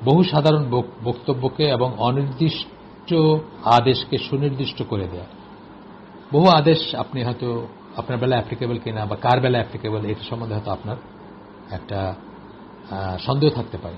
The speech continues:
সেটাকে specific করে দেওয়া, জেনারেলকে specific করে দেওয়া। দুই নাম্বার role ছিল, মানে দুই নাম্বারই, sorry, কোরআনের ব্যাখ্যাকারী হিসেবে তার দুই নাম্বার কি কি কাজ করছেন উনি? দুই নাম্বার যেটা করছেন,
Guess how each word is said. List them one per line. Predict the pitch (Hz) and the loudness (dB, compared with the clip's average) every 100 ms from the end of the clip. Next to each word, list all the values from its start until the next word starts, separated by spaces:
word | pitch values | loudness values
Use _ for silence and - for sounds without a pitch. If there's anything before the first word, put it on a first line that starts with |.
| - | -12
সেটাকে | 107 107 104 143 - - | -10 -10 -10 -12 -12 -18
specific | - 151 - 160 151 | -4 -2 -2 -4 -4
করে | 117 90 | -4 -6
দেওয়া, | 87 - - - - - | -8 -18 -20 -20 -20 -12
জেনারেলকে | - 113 120 123 - | -6 -2 0 -2 -4
specific | - 139 - 117 107 | -4 -4 -6 -6 -8
করে | 95 90 | -10 -10
দেওয়া। | 95 98 - - - - - - - - - - - - | -10 -14 -18 -20 -20 -20 -20 -20 -20 -20 -20 -20 -20 -2
দুই | 120 | 4
নাম্বার | 151 170 165 | 6 6 8
role | 151 127 | 6 6
ছিল, | 147 120 107 | 0 -6 -6
মানে | 113 110 | -6 -2
দুই | 104 139 | 0 2
নাম্বারই, | 147 147 113 117 - | 4 2 2 -2 -4
sorry, | 104 110 - | -4 -4 -4
কোরআনের | 110 110 | -2 0
ব্যাখ্যাকারী | 101 - 143 139 131 | 0 0 -2 0 0
হিসেবে | 123 120 | 0 -4
তার | 120 104 95 | -2 -4 -2
দুই | 110 | -4
নাম্বার | 113 113 113 104 - - | -2 -2 -4 -6 -14 -10
কি | 151 | -4
কি | 139 | 0
কাজ | 147 117 - | 2 2 0
করছেন | 107 - 92 | -8 -6 -8
উনি? | 95 123 - - - | -10 -12 -16 -12 -4
দুই | 120 | -2
নাম্বার | 135 139 | 0 0
যেটা | 131 127 | 0 -2
করছেন, | 110 - 117 | -6 -6 -8